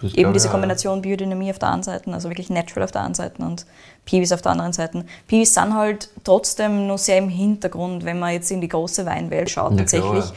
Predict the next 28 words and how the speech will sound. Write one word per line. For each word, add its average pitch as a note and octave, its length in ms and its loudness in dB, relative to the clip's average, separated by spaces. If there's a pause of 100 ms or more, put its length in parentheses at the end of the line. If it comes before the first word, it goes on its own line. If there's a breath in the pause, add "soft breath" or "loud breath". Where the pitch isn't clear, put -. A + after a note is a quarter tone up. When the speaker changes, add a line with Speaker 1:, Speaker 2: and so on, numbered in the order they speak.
(260 loud breath)
Speaker 2:
viele - 200 2
davon A3+ 240 6
sind G3 300 0
auch F#3 280 0 (400)
sehr, - 580 2
sehr, F#3+ 220 -2
sehr, E3+ 480 0 (640 loud breath)
entweder G3 260 4
sehr, G3 220 4
sehr, G3+ 100 -4
sehr G3+ 260 2
expressiv A3+ 800 -2 (100)
oder F#3+ 160 -2
sehr, - 220 2
sehr, F#3+ 140 -6
sehr F#3+ 220 2
parfümiert, G3 680 -4
aber F3+ 140 0
ich F#3 60 -4
find, A3 220 -6
der - 140 0
da G3 140 -4
funktioniert G3+ 480 -8
zum G#3 100 -6
Beispiel F#3+ 240 -10
sehr, - 240 -2
sehr - 160 -8
gut. - 240 -8